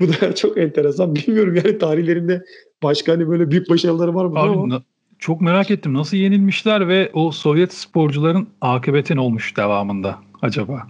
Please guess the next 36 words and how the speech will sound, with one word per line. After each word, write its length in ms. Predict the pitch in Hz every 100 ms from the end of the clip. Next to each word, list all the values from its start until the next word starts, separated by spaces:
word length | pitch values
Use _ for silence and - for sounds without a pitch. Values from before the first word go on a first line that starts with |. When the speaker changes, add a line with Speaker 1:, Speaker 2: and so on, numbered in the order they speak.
| -
Speaker 1:
Ya, 100 | 143 147 -
Speaker 2:
Bir 120 | 127
bakmak 160 | 131
Speaker 1:
yani 240 | 143 151 190
Speaker 2:
lazım 320 | 123 - 110
Speaker 1:
abi, 20 |
Speaker 2:
ona. 200 | 104 101 -
Speaker 1:
şey 220 | - 170
de 40 | 254
olabilir 360 | 247 180 156
yani 200 | 135 139
bunlar 220 | 143 165 170
şimdi 200 | 180 156
davetle 480 | 139 160 170 185
gelmişler 480 | 170 175 196 - 254
ya 100 | 254
oraya. 380 | 151 123 110 104 _ _
Hani 220 | 139 135
belki 280 | 135 147 147
onunla 220 | 147 160
alakalı 360 | 151 156 160 165
bir 80 | 160
şey 120 | 180
de 60 | 170
olabilir. 440 | 123 117 170 196
Sonuçta 380 | 151 151 156 185
kaybeden 420 | 180 202 190 185
takım 260 | 180 175 202
da 60 |
gümüş 280 | 170 196 160
madalya 320 | 156 127 117
kazanmış. 540 | 117 110 107 - - - _ _ _ _ -
Yani 140 | 117
bu 100 | 123
da 120 | 123
çok 180 | - -